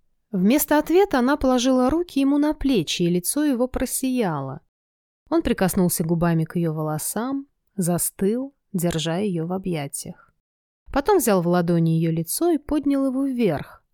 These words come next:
ласково и властно. «Ты не приедешь больше ко мне на Котельническую?» спросил он,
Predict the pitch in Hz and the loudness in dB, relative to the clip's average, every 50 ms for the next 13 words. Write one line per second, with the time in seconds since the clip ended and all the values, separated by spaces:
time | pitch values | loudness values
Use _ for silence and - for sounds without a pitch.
0 | _ - 175 170 165 175 - - - - 254 240 240 240 240 - 190 170 143 - | _ -6 -4 -2 -2 -2 -4 -4 -6 -6 -6 -4 -4 -4 -6 -4 -4 -6 -6 -6
1 | - - - - - - 175 - _ _ _ _ _ _ _ _ _ _ _ _ | -6 -8 -10 -10 -10 -12 -12 -14 _ _ _ _ _ _ _ _ _ _ _ _
2 | - 214 202 208 196 - 220 226 254 302 269 247 185 180 175 175 165 - - - | -2 2 2 2 2 2 2 2 2 2 0 -2 -2 -2 0 0 0 -2 -4 -4
3 | - 185 175 170 170 165 170 165 - 170 165 - 170 165 160 156 - - - - | -2 0 0 2 2 0 0 -2 -2 -4 -4 -2 -4 -4 -4 -4 -6 -8 -10 -12
4 | - - - - - - - - _ _ _ _ - - - - - 175 160 - | -12 -12 -12 -14 -14 -14 -16 -20 _ _ _ _ -16 -12 -8 -6 -4 -4 -4 -4
5 | - 180 175 202 269 311 311 311 | -2 -2 0 0 0 0 -2 -4